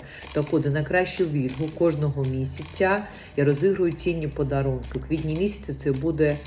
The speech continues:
iPhone п'ятнадцятий. Тож, амулет на півроку, кожний місяць ви маєте можливість виграти якийсь цінний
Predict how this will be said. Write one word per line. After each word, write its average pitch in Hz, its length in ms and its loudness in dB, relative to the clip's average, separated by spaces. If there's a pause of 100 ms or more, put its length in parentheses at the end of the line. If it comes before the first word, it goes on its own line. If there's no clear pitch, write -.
(800)
iPhone 151 640 2 (280)
п'ятнадцятий. 156 1000 0 (640)
Тож, 190 520 8 (640)
амулет 175 480 6
на 160 220 2
півроку, 185 840 6 (180)
кожний 165 420 8
місяць 170 480 0
ви 151 60 -2
маєте 139 580 -2
можливість 139 800 -2
виграти 156 420 0
якийсь 127 360 -2
цінний 147 420 -2